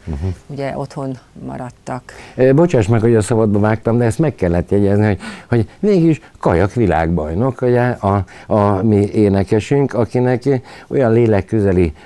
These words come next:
Speaker 1: dalai vannak, és, és olyan letisztult, eh, hangkordozása, amin, amin szájtátlan figyeljük, akiben van egy kicsit, egy kis magyar érzelem.
Speaker 2: Na hát, köszönöm
Speaker 1: Igen.
Speaker 2: szépen.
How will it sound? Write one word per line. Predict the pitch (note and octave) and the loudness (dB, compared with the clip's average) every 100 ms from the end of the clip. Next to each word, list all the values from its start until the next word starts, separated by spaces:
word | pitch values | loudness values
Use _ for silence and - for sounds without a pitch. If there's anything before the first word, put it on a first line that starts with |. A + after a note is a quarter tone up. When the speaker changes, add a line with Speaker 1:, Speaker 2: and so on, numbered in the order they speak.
| - G2+ | -4 0
Speaker 1:
dalai | G#2+ G2+ F#2+ F#2+ | 2 4 4 2
vannak, | G2+ G#2 G#2 A2 | 2 0 0 2
és, | G#2 F2+ | 0 0
és | - G2 - G#2 | -2 -4 -4 -4
olyan | A2+ G#2 G2+ G#2 | -2 0 -2 -2
letisztult, | G#2+ G#2+ F#2+ - - F#2+ F#2 - | 0 0 -2 -4 0 2 2 0
eh, | G2 F#2 F2 D2 - - | 0 0 -2 -8 -14 -4
hangkordozása, | G#2 F#2+ - F#2+ F#2 F#2 F#2 G2 - | -2 -2 0 0 2 2 0 0 0
amin, | G2+ G2+ G#2 | 0 0 0
amin | G2 G2 F#2 | 0 0 0
szájtátlan | - F#2+ E2 E2+ E2+ F2 | 0 0 0 -2 -2 -2
figyeljük, | F#2 F2+ E2+ F2 | 0 2 2 0
akiben | F2 G#2 F2 F#2 F2+ | -4 -2 0 0 -2
van | E2+ E2 | -2 -4
egy | E2 | -2
kicsit, | A#3 E3 | -2 0
egy | F2 E2+ | 0 2
kis | F#2 - | 0 0
magyar | F2+ E2+ | 0 2
érzelem. | F2 D#2 C#2 C2 B1+ - - - - F#3+ | 2 2 -2 -8 -12 -14 -18 -16 -8 -4
Speaker 2:
Na | E3 | -4
hát, | E3+ F3 | -6 -4
köszönöm | F3+ F3+ C#3+ D#3 | -6 -6 -8 -4
Speaker 1:
Igen. | G3+ | 0
Speaker 2:
szépen. | D3+ D3+ D#3 D#3 E3 E3+ | 0 -2 -4 -6 -6 -10